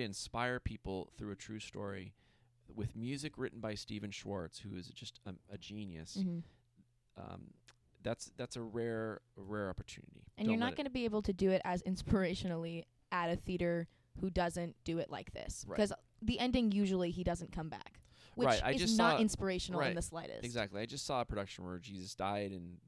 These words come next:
Speaker 1: the disciples celebrated the fact that he was dead, I guess, 'cause he didn't come back. And, but it was real jubilant.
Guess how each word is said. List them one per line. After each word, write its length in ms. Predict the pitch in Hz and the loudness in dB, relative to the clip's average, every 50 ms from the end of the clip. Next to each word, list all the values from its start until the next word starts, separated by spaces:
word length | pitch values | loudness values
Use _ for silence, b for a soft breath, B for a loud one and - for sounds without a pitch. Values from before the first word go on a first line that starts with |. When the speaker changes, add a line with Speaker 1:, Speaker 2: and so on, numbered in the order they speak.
| - - | -12 -10
Speaker 1:
the 160 | 87 87 85 - - - - | -10 -8 -8 -10 -12 -12 -14
disciples 540 | - 107 - 110 110 104 - 95 95 95 - | -14 -12 -8 -8 -8 -8 -8 -10 -10 -10 -10
celebrated 480 | - 113 107 104 98 107 101 101 95 85 | -8 -8 -8 -6 -6 -6 -6 -8 -6 -8
the 80 | 85 | -8
fact 240 | - - 101 107 - - | -8 -6 -8 -10 -10 -10
that 40 | 90 | -12
he 60 | 85 | -10
was 140 | 80 87 85 | -12 -12 -10
dead, 200 | - 82 107 - - | -6 -6 -6 -4 -6
I 80 | - | -8
guess, 260 | - 214 226 226 - | -8 -8 -10 -10 -10
'cause 240 | - - 104 95 - | -10 -10 -10 -10 -10
he 160 | - - 113 | -10 -8 -6
didn't 220 | 107 110 127 135 - | -6 -6 -6 -6 -6
come 180 | - 147 143 | -6 -6 -4
back. 380 | 135 147 143 113 104 - - - b b b b b b b b b b b b - _ - | -2 -2 -2 -2 -2 -4 -6 -12 b b b b b b b b b b b b -12 _ -2
And, 420 | 101 104 101 101 101 95 95 95 | 0 2 2 2 2 0 0 0
but 100 | 98 98 | 0 0
it 40 | 98 | 0
was 120 | 98 98 | -2 -2
real 120 | 117 123 117 | -2 -4 -4
jubilant. 600 | 104 117 123 147 156 135 117 92 92 92 - - | -4 -2 -2 -2 0 0 0 0 -2 -2 -4 -6